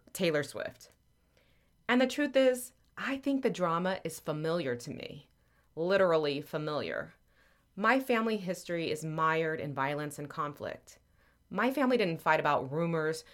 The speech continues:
that we were involved in the Greek mafia or that someone's hairstylist husband was hooking up with strangers on Grindr. My family fought primarily due to intergenerational trauma, poverty, and drug use.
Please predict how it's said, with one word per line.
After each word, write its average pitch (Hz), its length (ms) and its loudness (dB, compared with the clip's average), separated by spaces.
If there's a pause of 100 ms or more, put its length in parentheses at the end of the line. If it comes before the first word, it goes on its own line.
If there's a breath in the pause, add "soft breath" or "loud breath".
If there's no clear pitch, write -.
(320 soft breath)
that 160 200 2
we 170 140 -2
were 160 180 4
involved 151 440 2
in 147 80 -2
the 139 60 -2
Greek 156 280 -2
mafia 151 760 2 (260 soft breath)
or 185 160 4
that 180 120 2
someone's 208 420 2
hairstylist 175 680 0
husband 151 420 0
was 143 140 -2
hooking 165 260 -4
up 160 120 -2
with 151 80 -4
strangers 156 720 -2 (100)
on 147 220 -2
Grindr. 160 460 0 (1000 soft breath)
My 220 220 4
family 226 360 4
fought 180 380 4
primarily 160 560 0
due 160 320 -4
to 139 360 -4 (140)
intergenerational 180 800 2
trauma, 160 580 0
poverty, 160 520 -2
and 156 80 -4
drug 185 280 0
use. - 360 -8